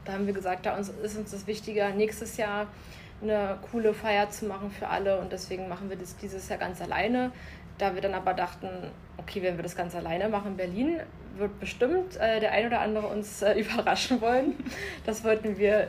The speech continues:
nicht. Und deswegen, ähm, ja, haben wir erst überlegt, in der Schweiz zu heiraten, weil Lukas aus der Schweiz kommt.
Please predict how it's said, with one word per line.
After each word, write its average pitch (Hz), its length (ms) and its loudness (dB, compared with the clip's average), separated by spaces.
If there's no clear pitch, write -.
nicht. 262 460 4
Und 254 180 4
deswegen, 240 720 2
ähm, 214 500 2
ja, 226 120 2
haben 226 100 2
wir 214 80 6
erst - 220 0
überlegt, 214 280 2
in 208 60 0
der 208 120 0
Schweiz 240 440 2
zu 247 100 -4
heiraten, 220 480 0
weil 208 160 0
Lukas 202 400 -2
aus - 140 -10
der 170 120 -8
Schweiz 180 380 -4
kommt. 320 340 -2